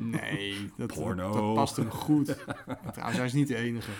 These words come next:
Speaker 2: Het is echt zo'n jaren zeventig pornoacteur
Speaker 1: Ja,
Speaker 2: snor.
Speaker 1: een beetje Oers Vreuler, hè?
Speaker 2: <laughs> Ja,
Speaker 1: Ken je die
Speaker 2: dat
Speaker 1: nog?
Speaker 2: Ja, ja, zeker.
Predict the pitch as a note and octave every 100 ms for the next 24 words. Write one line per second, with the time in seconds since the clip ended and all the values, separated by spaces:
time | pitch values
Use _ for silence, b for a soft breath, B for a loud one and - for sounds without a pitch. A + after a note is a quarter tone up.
0 | B B - B2 - - - A2+ - A#2+
1 | A2 G#2 G#2+ G#2+ B2 B2+ G#2 - D3+ D3+
2 | A#2 C#2+ - G2+ F#2 C#3+ G2 F2 D2+ C3
3 | A#2+ A2+ A2+ - D3+ - C#3+ E3+ A#3 D3+
4 | A#3 - - - B B B D3 F#3 F#3
5 | C#4+ C#4+ D3 E3+ D3 B2+ - A#2 A2+ B2